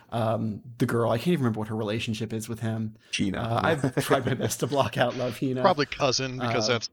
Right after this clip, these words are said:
Speaker 3: you know, I don't think it's actually cousin,
Speaker 1: That,
Speaker 3: though.
Speaker 1: that's, that's, that's what, John?
Speaker 3: Uh, normal in anime.
Speaker 1: <laughs> Yeah, Keitaro is the main character. He's a, he's a,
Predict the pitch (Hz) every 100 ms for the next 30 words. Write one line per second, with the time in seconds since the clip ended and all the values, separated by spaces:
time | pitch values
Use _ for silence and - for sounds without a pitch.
0 | - 151 123 123 127 _ _ _ _ _
1 | _ _ _ _ _ - - - 117 -
2 | 95 104 101 98 - 101 101 160 - -
3 | 160 - - - - 151 143 165 175 160
4 | 120 120 135 - _ _ - 101 90 92
5 | 113 113 98 101 117 151 98 - _ _
6 | _ - 202 190 - 202 208 185 196 190
7 | 185 180 - _ - - - - - -
8 | - 151 131 - 208 208 185 170 151 143
9 | 147 131 131 120 120 113 120 120 120 131
10 | 120 123 120 113 - 117 127 120 127 120
11 | 117 117